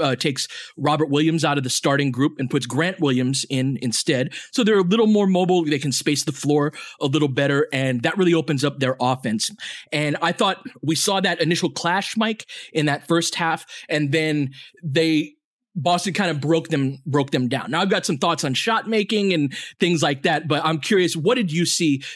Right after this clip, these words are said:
Because I agreed with your perspective that this was gonna be the game where we saw both teams really show up. And I thought they did at first.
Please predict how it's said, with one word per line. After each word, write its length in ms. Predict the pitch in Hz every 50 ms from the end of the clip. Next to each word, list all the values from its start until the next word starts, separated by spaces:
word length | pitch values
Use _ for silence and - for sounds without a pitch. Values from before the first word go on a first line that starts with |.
| - 143
Because 360 | 160 143 - 175 147 135 123 -
I 100 | 170 175
agreed 420 | 175 165 143 190 196 185 175 165 151
with 160 | 147 147 139 139 -
your 180 | 143 156 160 151
perspective 520 | 151 - 147 - - 160 139 - 143 131
that 160 | 131 131 127 - - - - -
this 140 | 220 -
was 140 | - 233 175
gonna 160 | 151 214 190
be 160 | 180 165 185 160
the 80 | 151
game 240 | 143 135 160 147 143
where 120 | 135 135
we 120 | 131 147 147
saw 180 | - - 147
both 320 | 135 131 117 151 151 147 147
teams 300 | - 156 139 127 113 113
really 200 | 117 113 113 113
show 240 | - - 135 127 113
up. 140 | 117 - - - -
And 80 | 190
I 40 | 196
thought 200 | 190 - 220 208
they 80 | 226 175
did 200 | 160 151 160 135
at 120 | 120 -
first. 340 | - 131 - - - - -